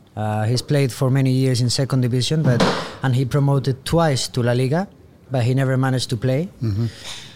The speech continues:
Speaker 1: So my inner motivation was, "Okay, I wanna do that. I wanna try to make my family proud and play in the first division in Spain," and that's it. Uh, and of course, uh, thankfully, <laughs> my career has overcome my expectations.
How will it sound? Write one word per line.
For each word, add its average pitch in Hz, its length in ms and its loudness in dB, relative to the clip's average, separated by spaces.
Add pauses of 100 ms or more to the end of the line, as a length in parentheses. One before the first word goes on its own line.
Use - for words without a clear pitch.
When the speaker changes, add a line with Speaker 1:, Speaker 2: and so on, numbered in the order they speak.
(180)
Speaker 1:
So - 320 -2
my 135 420 2
inner 156 400 4
motivation 143 600 2
was, 135 200 0
"Okay, 131 240 0
I 123 60 0
wanna 135 240 0
do 131 160 0
that. 117 160 0
I 113 80 0
wanna 120 220 0
try 123 260 -2 (120)
to 110 320 -2 (580)
make 131 220 2
my 123 140 2
family 131 320 0
proud 131 300 0
and 120 120 0
play 123 220 2
in 117 100 2
the 113 200 0
first 123 240 -2
division 117 380 0
in 113 60 -2
Spain," 156 480 -2 (360)
and 120 200 -2
that's 123 200 -2
it. - 240 -8 (260)
Uh, 104 420 -2 (680)
and 127 320 0 (380)
of - 180 -10
course, 120 400 -4
uh, 110 260 -2
thankfully, 131 420 0
<laughs> 127 120 2
my 147 60 2
career 131 440 2
has 120 340 0
overcome 127 480 0
my 117 180 0
expectations. 117 760 -2